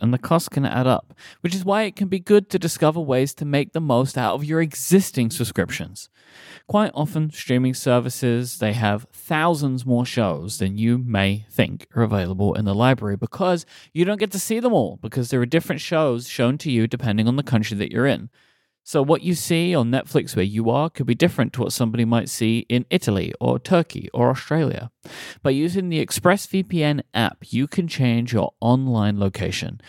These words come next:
ExpressVPN has over ninety countries to choose from, so when you run out of stuff to watch,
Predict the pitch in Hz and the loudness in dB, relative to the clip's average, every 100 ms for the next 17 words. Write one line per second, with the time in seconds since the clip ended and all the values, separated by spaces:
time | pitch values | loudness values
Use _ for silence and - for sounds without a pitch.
0 | - - - - 180 190 214 202 160 139 | -20 -8 -4 2 2 2 -2 0 0 0
1 | 147 139 123 113 104 104 127 175 175 175 | 0 0 2 0 0 2 0 0 0 0
2 | 151 147 - - 117 127 175 185 214 - | 0 -2 -4 -2 0 2 2 0 -2 -16
3 | - - 156 170 196 170 180 185 - - | -8 -2 0 0 0 0 2 0 -2 2
4 | - 170 - 147 160 131 - | 2 2 0 2 2 2 -2